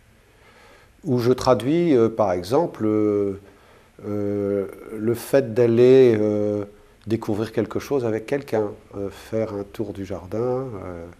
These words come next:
regarder les fleurs, regarder, euh,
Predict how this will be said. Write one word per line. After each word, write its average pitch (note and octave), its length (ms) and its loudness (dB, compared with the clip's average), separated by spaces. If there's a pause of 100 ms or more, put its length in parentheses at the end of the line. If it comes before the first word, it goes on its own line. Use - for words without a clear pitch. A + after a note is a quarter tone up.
(920)
regarder F2+ 540 -10
les F2+ 100 -10
fleurs, G#2 580 -8
regarder, F2 760 -12
euh, E2 240 -16